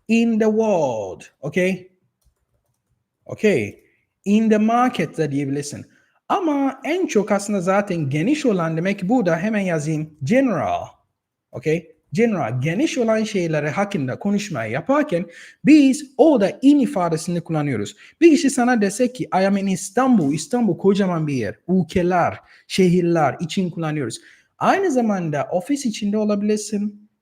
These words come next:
e, market içinde olabilirsin.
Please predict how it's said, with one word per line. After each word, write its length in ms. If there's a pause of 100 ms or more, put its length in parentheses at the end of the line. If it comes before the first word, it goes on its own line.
(140)
e, 500
market 500
içinde 320
olabilirsin. 680